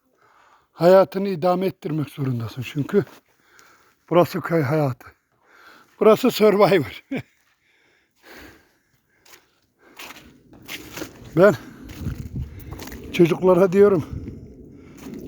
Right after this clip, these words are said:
İstanbul'dan geldikleri zaman, "Burada," diyorum, "çalışacaksınız.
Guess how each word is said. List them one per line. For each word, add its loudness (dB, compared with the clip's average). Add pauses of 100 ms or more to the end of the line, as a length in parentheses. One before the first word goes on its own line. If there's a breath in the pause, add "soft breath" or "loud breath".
(280)
İstanbul'dan 4
geldikleri 2
zaman, 0 (1700 loud breath)
"Burada," 2
diyorum, 4
"çalışacaksınız. -2